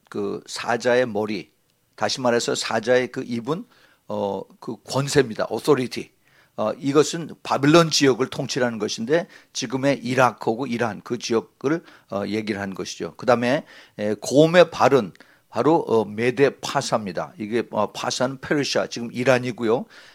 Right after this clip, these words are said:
메데는, 어, 메데는 지금 이라크 북쪽에 있는, 어, 터-, 어, 쿠르드라고 그러죠. 쿠르드, 커르디스탄, 커르디스탄.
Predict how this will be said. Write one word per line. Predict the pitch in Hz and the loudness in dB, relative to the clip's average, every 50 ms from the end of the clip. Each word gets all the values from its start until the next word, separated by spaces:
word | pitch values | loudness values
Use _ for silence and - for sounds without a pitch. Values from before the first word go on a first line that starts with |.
| _ _ | _ _
메데는, | - 101 110 123 135 143 135 160 160 165 147 120 117 135 131 98 80 - _ _ _ _ _ _ _ | -10 -4 0 2 2 2 4 2 2 2 2 0 -2 -4 -6 -10 -12 -14 _ _ _ _ _ _ _
어, | - 104 104 104 101 101 101 101 101 98 - | -6 -4 -2 0 0 -2 -2 -2 -4 -6 -6
메데는 | - 113 117 117 113 123 139 147 | -4 -4 -2 -2 0 -2 -2 -2
지금 | 139 - 131 143 127 | -4 -4 -4 -4 -4
이라크 | 120 131 135 135 131 - 151 | 0 2 2 2 2 0 -6
북쪽에 | - - 139 - - 156 127 123 | -10 -12 -10 -6 -6 -4 -4 -4
있는, | 117 120 123 113 95 - - - | -4 -4 -6 -8 -10 -10 -14 -14
어, | 107 101 98 95 95 92 - _ _ _ _ - - - _ - _ | -10 -8 -8 -8 -10 -12 -16 _ _ _ _ -20 -20 -20 _ -20 _
터-, | - - - - _ _ _ _ _ _ _ _ _ _ _ _ _ _ _ _ _ - _ _ _ | -16 -16 -16 -16 _ _ _ _ _ _ _ _ _ _ _ _ _ _ _ _ _ -20 _ _ _
어, | - 101 101 98 101 101 98 - - _ _ _ _ _ _ _ _ _ _ _ _ _ _ _ _ _ - _ _ _ _ _ | -18 -16 -14 -12 -12 -12 -14 -14 -18 _ _ _ _ _ _ _ _ _ _ _ _ _ _ _ _ _ -20 _ _ _ _ _
쿠르드라고 | - - - 214 202 165 165 170 151 127 104 | -14 -6 -2 0 0 2 4 4 4 4 4
그러죠. | 104 101 98 - | 0 -8 -10 -12
쿠르드, | - - - 147 120 98 - - - _ _ _ _ | -12 -10 -10 -10 -10 -10 -12 -16 -16 _ _ _ _
커르디스탄, | - - 147 135 120 135 131 - - - 92 - _ _ _ _ _ _ _ _ _ _ _ | -10 -6 -6 -4 -4 -4 -6 -6 -6 -10 -12 -12 _ _ _ _ _ _ _ _ _ _ _
커르디스탄. | - - 131 120 104 120 107 - - - 82 | -8 -6 -6 -4 -4 -4 -6 -6 -8 -12 -12